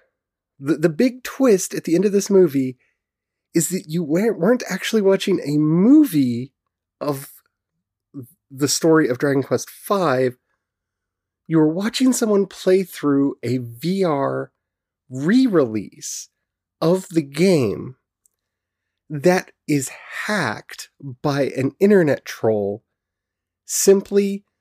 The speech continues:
to spoil their enjoyment of this franchise that they love, to try to kill their nostalgia. And our hero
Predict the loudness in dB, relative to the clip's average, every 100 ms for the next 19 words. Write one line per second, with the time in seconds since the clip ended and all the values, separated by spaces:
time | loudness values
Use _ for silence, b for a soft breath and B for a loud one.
0 | _ _ -8 -4 -4 -4 -8 -12 _ 4
1 | 4 4 2 0 -8 -4 -2 -2 -2 -4
2 | -2 0 2 2 0 -2 -8 -14 -8 -6
3 | -6 -8 -2 -2 -2 -4 -6 -6 -8 -8
4 | -10 -4 -4 -4 -6 -8 -4 -2 -2 -4
5 | -2 0 2 -2 -4 -2 0 -2 -4 -6
6 | -6 -12 -6 -4 -6 -8 -16 -18 _ _
7 | _ _ _ _ _ _ _ _ _ _
8 | _ _ _ _ _ _ _ 0 2 2
9 | 0 0 0 2 2 2 0